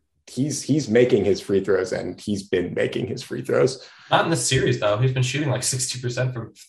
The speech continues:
Speaker 2: it's just this past game that he showed up. And you're right, like, the Suns series last year and a few times before that, when he needed to, he suddenly became Steph Curry at the line. But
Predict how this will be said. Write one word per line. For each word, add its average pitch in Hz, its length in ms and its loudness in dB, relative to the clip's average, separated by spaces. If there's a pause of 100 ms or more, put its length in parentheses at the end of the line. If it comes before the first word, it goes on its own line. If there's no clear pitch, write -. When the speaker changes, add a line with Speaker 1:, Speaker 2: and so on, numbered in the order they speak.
(240)
Speaker 2:
it's 131 180 -4
just 139 280 0
this 131 160 0
past 113 280 0
game 123 200 2
that 127 100 0
he 98 80 -8
showed 101 240 -4
up. 95 220 -6 (240)
And 143 240 0
you're 160 140 4
right, 123 280 4
like, 127 160 0
the 113 160 2
Suns 110 400 -4
series 117 240 -4
last 107 300 -4
year 120 180 0
and 107 80 -4
a 107 40 -12
few - 180 -12
times 104 340 -4
before 110 300 -6
that, 123 320 0 (520)
when 113 440 4
he 113 200 -2
needed 110 360 -2
to, 139 260 -2
he 117 340 -6
suddenly 107 440 0
became 107 200 -4
Steph - 280 -4
Curry 110 180 -2
at 123 60 -2
the 127 80 -2
line. 135 320 2
But 104 280 0